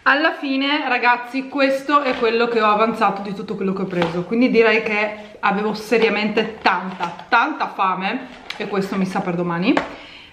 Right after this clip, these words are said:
Ma nel frattempo, visto che c'è sempre spazio per il dolce e noi non diciamo mai no, specialmente ad un McFlurry, ok? Mm.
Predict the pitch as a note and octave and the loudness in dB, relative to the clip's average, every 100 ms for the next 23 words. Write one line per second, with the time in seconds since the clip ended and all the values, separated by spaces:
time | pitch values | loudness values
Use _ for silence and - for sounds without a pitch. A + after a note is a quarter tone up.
0 | - D#4 E4+ E4+ G#4+ - E4+ A#3+ C4+ C4+ | 2 4 4 2 0 4 4 4 4 2
1 | C4+ - C#4 C4 B3+ - D#4 F4+ E4 - | 2 0 0 0 0 2 4 4 2 4
2 | D4 D4 C#4+ C#4 C#4 B3 B3 A#3+ A3+ - | 2 2 -2 0 0 2 4 4 2 4
3 | A#3 A#3+ A#3 A#3+ A#3+ A#3+ - - - - | 4 4 0 0 2 0 -2 -10 -18 -20
4 | _ _ _ _ _ _ - _ - A#3+ | _ _ _ _ _ _ -20 _ 0 4
5 | B3+ C4+ D4+ C4 B3 A#3 A#3 C#4 D#4 A#3+ | 8 8 6 6 6 6 6 6 4 -2
6 | G#3+ C4 - - - - _ - - - | 2 0 0 -6 -18 -20 _ -20 -20 -2
7 | A3+ A3 G#3 B3 D#4 - G3 G3 G3 - | -2 0 2 2 4 2 0 -2 -4 -4
8 | G#3 E3+ E3 F#3 C#4+ - - - _ _ | -2 -2 0 0 -2 -4 -16 -20 _ _
9 | _ _ _ - _ F#3+ G3 E3+ C#4+ - | _ _ _ -20 _ -10 -4 0 0 0
10 | - - _ _ - - _ _ _ _ | -12 -20 _ _ -18 -18 _ _ _ _
11 | _ _ _ C4 A3+ | _ _ _ -4 -2